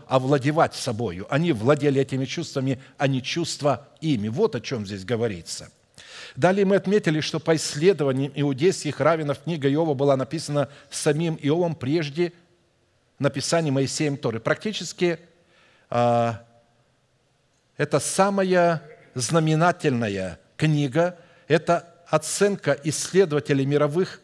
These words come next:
литературных ценностей. И вот что говорят исследователи мировых ценностей, которые исследуют литературу, что в истории литературы книга Иова возвышается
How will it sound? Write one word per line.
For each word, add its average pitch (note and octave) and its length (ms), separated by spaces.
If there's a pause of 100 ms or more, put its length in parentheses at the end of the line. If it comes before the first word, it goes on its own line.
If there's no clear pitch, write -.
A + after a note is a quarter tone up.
литературных C#3+ 680
ценностей. B2 800 (380)
И D#3 100
вот F#3 140
что - 200
говорят E3 360
исследователи D#3 640
мировых C#3+ 340
ценностей, C#3 720 (420)
которые D3 400
исследуют C3+ 460
литературу, C#3 640 (240)
что - 220
в D#3 80
истории F#3 420
литературы D3 720
книга D3 580
Иова E3+ 280
возвышается D3 840